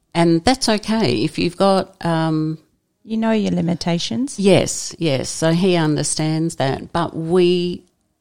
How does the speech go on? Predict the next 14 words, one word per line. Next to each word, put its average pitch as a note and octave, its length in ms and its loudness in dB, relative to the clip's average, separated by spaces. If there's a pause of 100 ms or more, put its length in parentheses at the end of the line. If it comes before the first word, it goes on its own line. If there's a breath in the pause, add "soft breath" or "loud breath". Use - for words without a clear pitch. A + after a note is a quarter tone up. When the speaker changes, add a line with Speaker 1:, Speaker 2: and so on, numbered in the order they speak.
(220)
Speaker 1:
always D#3+ 560 4
sit - 300 -6
down C#3 480 -2
and C3+ 180 -4
discuss - 480 -2
Speaker 2:
Yeah. - 80 -2
Speaker 1:
it. - 180 -12
Like, D3 260 2
I E3+ 160 4
don't, D#3 440 0
because G3 320 -2
I F3+ 140 2
control D#3 600 0
it, E2 180 -4